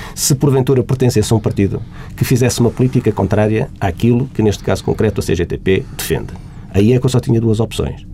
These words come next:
Não é? Ou ficava num lado, ou ficava no outro. Ficar nos dois ao mesmo tempo não ficava. Em relação, em relação à independência, eu prezo muito a independência enquanto sindicalista. Nunca misturei,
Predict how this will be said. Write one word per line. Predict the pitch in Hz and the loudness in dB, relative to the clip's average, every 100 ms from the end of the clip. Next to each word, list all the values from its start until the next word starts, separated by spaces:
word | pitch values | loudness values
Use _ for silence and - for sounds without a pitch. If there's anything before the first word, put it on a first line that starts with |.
| - - - | -16 -12 -6
Não | 85 | -6
é? | - | -4
Ou | 107 | -2
ficava | - 98 101 113 | 0 0 2 4
num | 139 | 4
lado, | 214 220 - | 2 -2 -4
ou | 131 | -2
ficava | 104 92 85 | 0 0 2
no | 76 | 2
outro. | 67 - - | 0 -6 -14
Ficar | - 117 120 110 | -4 0 2 2
nos | 107 110 | 2 4
dois | 117 101 - | 4 4 2
ao | 110 | 2
mesmo | 107 | 4
tempo | 104 139 131 | 2 0 2
não | 92 | 0
ficava. | 90 78 69 - - - - | 0 -2 -4 -6 -14 -6 -2
Em | |
relação, | 185 160 190 180 - - | 0 0 2 0 0 -2
em | |
relação | 156 147 - 151 143 | 0 2 4 2 4
à | 147 | 2
independência, | 139 147 131 - - - - - | 2 2 2 2 0 -4 -8 -4
eu | 107 | 0
prezo | 101 107 92 | 2 2 2
muito | 90 95 | 2 2
a | 90 | 2
independência | 85 - 80 80 82 | 0 0 0 0 0
enquanto | 80 85 | 0 -2
sindicalista. | - - 85 73 104 | -2 -2 -2 0 2
Nunca | 131 131 107 | 2 2 0
misturei, | - 101 95 87 | 0 0 2 0